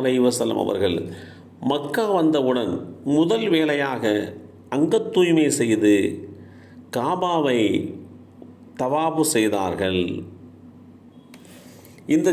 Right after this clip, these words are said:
செய்தி சஹீஹுல் புகாரியிலே ஒன்று ஆறு ஒன்று நான்கு என்ற எண்ணிலே பதிவு செய்யப்பட்டிருக்கிறது. தவாஃப் என்ற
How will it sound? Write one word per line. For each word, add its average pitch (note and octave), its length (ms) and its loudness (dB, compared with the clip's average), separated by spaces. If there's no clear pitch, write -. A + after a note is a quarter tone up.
செய்தி A2 340 4
சஹீஹுல் D3+ 580 2
புகாரியிலே A2+ 680 0
ஒன்று F#3+ 260 2
ஆறு A2 240 4
ஒன்று D#3 320 4
நான்கு B2 400 2
என்ற G2+ 140 2
எண்ணிலே G2 320 2
பதிவு E3+ 260 2
செய்யப்பட்டிருக்கிறது. F#2+ 920 2
தவாஃப் E3 500 -2
என்ற D3 180 -2